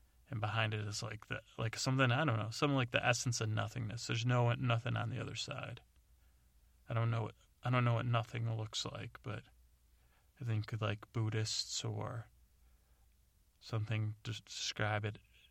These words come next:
nothingness is the place between breaths. <laughs> Or, or some, some transcendent thing like that. And that's what James Cash Penny sees, is the, the space between breaths. So there's no more hell,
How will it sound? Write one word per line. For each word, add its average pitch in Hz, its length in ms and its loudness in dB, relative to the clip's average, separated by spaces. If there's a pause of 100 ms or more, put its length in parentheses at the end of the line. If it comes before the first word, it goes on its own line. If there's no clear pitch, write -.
(140)
nothingness 110 500 0
is 117 120 -2
the 110 100 -2
place - 300 -2
between 113 400 -2
breaths. 110 720 -6
<laughs> - 60 -20 (2000)
Or, 147 200 8 (400)
or 131 80 4
some, 117 380 2 (280)
some 120 220 -2
transcendent 110 640 -2
thing 107 260 -2
like 104 220 -8
that. 104 300 -6 (920)
And 104 240 -2
that's 104 220 -2
what 107 100 -6
James 101 300 -2
Cash 107 340 -4
Penny 110 220 -6
sees, 107 540 -8
is 120 200 -10
the, 117 140 -8 (540)
the 104 80 -8
space - 420 -2
between 104 440 -6
breaths. 107 680 -6 (1000)
So - 160 -4
there's 107 240 -2
no 120 160 4
more 117 240 4
hell, 113 460 2